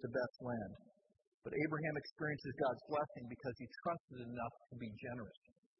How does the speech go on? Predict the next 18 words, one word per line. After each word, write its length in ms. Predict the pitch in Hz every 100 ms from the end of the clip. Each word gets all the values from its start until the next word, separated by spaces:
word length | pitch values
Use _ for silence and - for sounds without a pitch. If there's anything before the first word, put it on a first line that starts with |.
| _ _ _ - -
By 80 | 139
the 100 | 139
way, 100 | 135
in 120 | 131 123
our 80 | 117
midweek 400 | 143 147 131 -
studies 240 | 139 113 113
this 160 | 127 -
week, 220 | 123 110 - - - - 139
we'll 140 | 139
be 100 | 120 - 160
studying 300 | 139 131 127
more 120 | 135 -
specifically 500 | - 135 147 147 127
about 240 | 117 104
Lot 280 | 127 127 131 -
and 60 | 117 -
Sodom 320 | 135 135